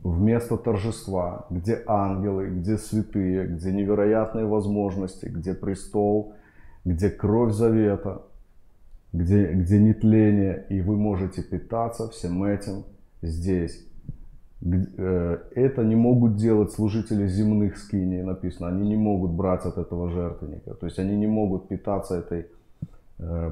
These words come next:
пажитью, о которой мы сегодня как раз будем говорить. Вы должны знать, дорогие друзья, что, э, все у нас умножается, все у нас расширяется, и у нас большие планы. Мы хотим весь континент.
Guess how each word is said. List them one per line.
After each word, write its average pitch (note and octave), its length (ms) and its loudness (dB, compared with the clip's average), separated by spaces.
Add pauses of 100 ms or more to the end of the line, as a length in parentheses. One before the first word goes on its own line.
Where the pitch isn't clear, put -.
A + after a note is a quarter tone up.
пажитью, F#2 600 0 (480)
о F2 100 -4
которой G2 360 2
мы F#2+ 160 4
сегодня G2 520 2
как D#2 220 -6
раз F#2 200 0
будем F2+ 440 -2 (180)
говорить. F2+ 640 2 (1400)
Вы C#3 200 12
должны D#3 340 12
знать, C#3+ 320 12
дорогие B2 380 12
друзья, G#2+ 500 10
что, G#2 600 6 (1500)
э, F#2 480 4
все C3+ 300 6
у A2 180 4
нас A2+ 480 6
умножается, A2 920 8
все A2+ 240 4
у A2 80 6
нас G2+ 260 4
расширяется, G2+ 1040 4
и - 20 -6
у F#2+ 80 -2
нас G2+ 220 0
большие G2 400 -2
планы. F2+ 440 -2
Мы F#2 140 -6
хотим F#2+ 380 -4
весь G2 220 -2
континент. F2 640 -4